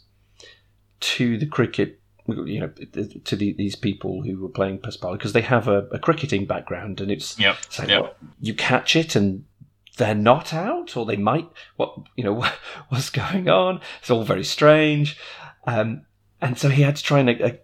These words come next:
Speaker 1: explain all this. And of course, they're trying to explain things to him about cricket. And he's like, "I, I don't really know much about cricket."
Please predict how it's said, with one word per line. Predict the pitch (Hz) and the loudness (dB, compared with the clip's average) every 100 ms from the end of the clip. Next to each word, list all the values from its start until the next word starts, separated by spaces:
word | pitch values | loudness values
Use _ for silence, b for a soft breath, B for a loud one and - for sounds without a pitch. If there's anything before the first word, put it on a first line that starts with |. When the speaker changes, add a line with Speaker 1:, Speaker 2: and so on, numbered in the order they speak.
| - | -6
Speaker 1:
explain | 110 - 135 127 120 | -4 0 4 4 4
all | 117 | 2
this. | - - | 0 0
And | |
of | 117 | -2
course, | 139 131 | -2 4
they're | 143 | 4
trying | 139 131 | 4 4
to | 113 | 2
explain | 104 - 117 110 104 | 0 2 4 4 4
things | 104 104 - | 2 2 -2
to | - | 2
him | 113 | 4
about | 104 78 - | 4 0 -2
cricket. | - 151 135 - | 0 0 -2 -2
And | |
he's | 104 95 | -2 0
like, | 95 - _ _ _ _ _ _ _ - | -4 -6 _ _ _ _ _ _ _ -4
"I, | - - - - - | -2 -2 -8 -6 0
I | 113 | 4
don't | 110 107 | 4 2
really | 107 101 | 0 0
know | 90 | -2
much | 87 - | -4 -6
about | - 87 | -6 -6
cricket." | - - - 65 | -8 -14 -16 -20